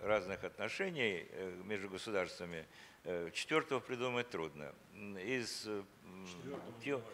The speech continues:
Speaker 1: да, да, э, из теории игр. Значит, первое — это то, что было в ту холодную войну главным. Игра с нулевой суммой. Все, что я выигрываю, ты проигрываешь, и наоборот.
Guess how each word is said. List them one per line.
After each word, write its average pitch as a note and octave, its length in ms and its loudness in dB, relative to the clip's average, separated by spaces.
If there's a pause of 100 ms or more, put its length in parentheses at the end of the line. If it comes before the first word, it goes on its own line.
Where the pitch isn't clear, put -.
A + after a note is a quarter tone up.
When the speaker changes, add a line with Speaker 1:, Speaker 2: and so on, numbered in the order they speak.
(260)
Speaker 1:
да, A#2+ 200 12 (120)
да, F2+ 420 10
э, A2 280 6 (100)
из C3 200 2
теории D#3 480 10 (160)
игр. F#2+ 280 2 (680)
Значит, G#2 240 2
первое — F#3 500 12
это D3 480 8
то, C3+ 180 8
что A#2 200 2
было G2 420 4
в - 40 -8 (120)
ту A#2 100 4
холодную F#2+ 500 4
войну C3 280 2
главным. E2 460 6 (640)
Игра E3 300 8
с F#3+ 60 -2
нулевой C#3 360 8
суммой. D2+ 440 0
Все, D3 220 4
что - 120 4
я A2 140 10
выигрываю, D#3 420 6
ты B2+ 140 2
проигрываешь, D#3 520 2
и D3+ 40 -4
наоборот. F#2 460 4